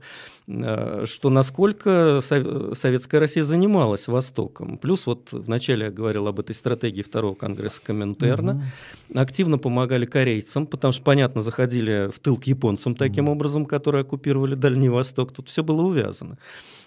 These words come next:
Speaker 1: А, наше Закавказье, ну, наше, в смысле, э,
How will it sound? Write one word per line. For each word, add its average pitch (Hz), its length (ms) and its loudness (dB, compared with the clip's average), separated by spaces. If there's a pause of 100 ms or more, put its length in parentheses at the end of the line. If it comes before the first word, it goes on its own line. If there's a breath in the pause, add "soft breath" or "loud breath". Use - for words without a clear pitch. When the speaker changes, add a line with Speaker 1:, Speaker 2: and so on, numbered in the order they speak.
(140)
Speaker 1:
А, 110 320 2
наше 135 320 0
Закавказье, - 840 -4 (200)
ну, 117 180 0
наше, 127 320 0
в - 40 -14
смысле, - 400 -10
э, - 920 -16